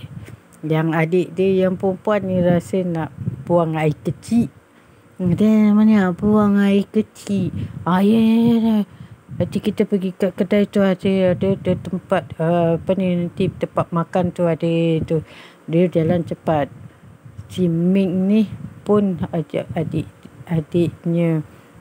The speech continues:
jalan cepat, jalan, jalan, jalan,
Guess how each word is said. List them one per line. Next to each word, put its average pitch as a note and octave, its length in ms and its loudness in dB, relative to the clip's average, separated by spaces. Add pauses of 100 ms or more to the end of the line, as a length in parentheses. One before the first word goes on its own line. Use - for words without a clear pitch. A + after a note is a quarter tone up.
(800)
jalan G3 380 0
cepat, D#3 400 -4
jalan, D3+ 420 -6
jalan, E3 380 -2
jalan, D#3 320 -2